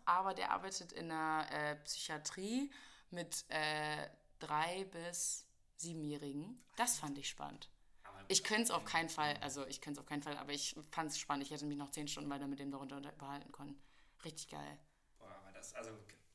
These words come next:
Speaker 2: boah, wenn, wenn du so,
Speaker 1: Und
Speaker 2: wenn
Speaker 1: sein
Speaker 2: so junge irgendwie schon so krass Hilfe brauchst, finde ich irgendwie, also
Speaker 1: Ja, also er meinte auch, dass es halt diese Eltern, d-, das ist, äh,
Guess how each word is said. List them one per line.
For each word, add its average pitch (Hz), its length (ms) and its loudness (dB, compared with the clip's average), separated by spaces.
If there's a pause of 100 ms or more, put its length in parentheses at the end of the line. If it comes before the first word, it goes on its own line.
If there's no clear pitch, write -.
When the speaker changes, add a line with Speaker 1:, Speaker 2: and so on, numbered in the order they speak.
(120)
Speaker 2:
boah, 110 160 -8
wenn, 113 240 -14
wenn 113 100 -12
du - 100 -16
so, 123 140 -2
Speaker 1:
Und 202 100 4
Speaker 2:
wenn 196 60 -2
Speaker 1:
sein 196 200 10
Speaker 2:
so 131 60 2
junge 139 220 -4
irgendwie - 220 -12
schon - 180 -12
so 117 100 -14
krass 120 220 -12
Hilfe 127 180 -12
brauchst, - 280 -12
finde - 140 -16
ich - 40 -18
irgendwie, - 400 -16
also - 280 -10
Speaker 1:
Ja, 165 420 6 (140)
also 156 200 6
er 151 60 4
meinte 151 320 6
auch, 147 120 6
dass 147 200 2
es 147 180 4
halt 143 220 2
diese 147 340 0
Eltern, 147 460 2
d-, 143 160 -6
das 143 320 -6
ist, - 200 4
äh, 139 300 -4